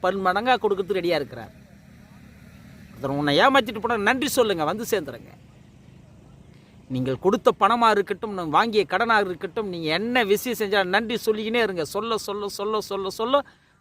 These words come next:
வேலை செய்வதை நீங்களே கண்கூட பார்ப்பீங்க. Thank you, thank you யுனிவர்சிட்டி, thank you யுனிவர்சல். யுனிவர்சிட்டின்னு வந்துச்சு பாருங்க. ஏன்னா யுனிவர்சிட்டியில் நிறைய பேர் படிச்சுட்டு இப்ப தொடர்புல இருந்துட்டாங்க. நான் வந்து இந்த யுனிவர்சிட்டியில் படிக்கிறேன்,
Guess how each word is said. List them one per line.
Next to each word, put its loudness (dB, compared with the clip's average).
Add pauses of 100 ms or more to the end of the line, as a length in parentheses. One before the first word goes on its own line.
(100)
வேலை 4
செய்வதை -2
நீங்களே -2
கண்கூட -2
பார்ப்பீங்க. -4 (180)
Thank 4 (120)
you, -2 (140)
thank -2
you -4
யுனிவர்சிட்டி, -4 (380)
thank 0
you -2
யுனிவர்சல். 2
யுனிவர்சிட்டின்னு -4
வந்துச்சு -4 (140)
பாருங்க. -6
ஏன்னா -6
யுனிவர்சிட்டியில் -4
நிறைய 0
பேர் -4
படிச்சுட்டு -12
இப்ப -6
தொடர்புல -2
இருந்துட்டாங்க. -8 (1080)
நான் 0
வந்து 0
இந்த -2
யுனிவர்சிட்டியில் -4
படிக்கிறேன், 0